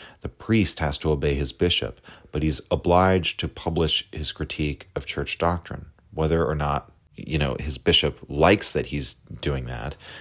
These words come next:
But if the theology is not theologically sound, you know, s-, notice I use the term obliged. Kant does see this as an obligation,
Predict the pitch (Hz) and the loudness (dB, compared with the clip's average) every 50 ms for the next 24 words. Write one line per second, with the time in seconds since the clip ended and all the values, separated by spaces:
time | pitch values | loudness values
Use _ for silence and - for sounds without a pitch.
0 | - - - - 80 82 82 80 - - - 85 82 - - - - 90 87 92 | -20 -20 -4 0 2 4 4 2 2 2 2 2 2 2 0 0 4 4 6 6
1 | 95 92 80 85 82 82 76 - 82 78 78 78 - - _ - _ _ _ - | 4 4 2 2 2 2 2 2 2 2 2 2 0 -4 _ -20 _ _ _ -20
2 | - - - - - - - - 82 78 76 76 - - - 73 73 73 - - | -20 -18 -16 -14 -4 0 4 6 6 8 6 6 4 2 0 0 2 2 4 4
3 | 98 117 110 101 92 92 - - - - - - - - - - - - - - | 6 6 6 4 2 0 -4 -14 -20 -20 -20 -20 -20 -20 -20 -20 -20 -20 -20 -20
4 | _ _ - 76 - - - 87 98 95 104 104 104 - - - 98 95 107 110 | _ _ -4 -4 -4 -4 -2 2 4 6 6 6 6 4 2 0 2 4 4 6
5 | 110 - 110 95 90 92 92 - - 90 - 95 87 82 78 71 82 87 92 92 | 6 4 4 4 4 4 2 2 0 0 0 0 2 0 2 2 4 4 4 4
6 | 73 67 - - - - - - - _ - - - - - 80 85 90 82 - | 2 -2 -4 -8 -12 -14 -18 -20 -20 _ -20 -16 -10 -4 0 2 2 2 0 -2
7 | - - - - - 78 78 80 80 - - 80 76 85 78 73 71 67 62 69 | -6 -10 -6 0 4 4 6 6 6 4 2 2 0 0 0 0 -2 -2 -2 -2
8 | 71 69 67 - _ - 65 64 64 62 76 76 71 - 98 104 104 101 - - | -4 -6 -8 -8 _ -6 -4 -4 -4 -4 -4 -2 2 4 4 4 4 2 0 -2
9 | - - | -6 -10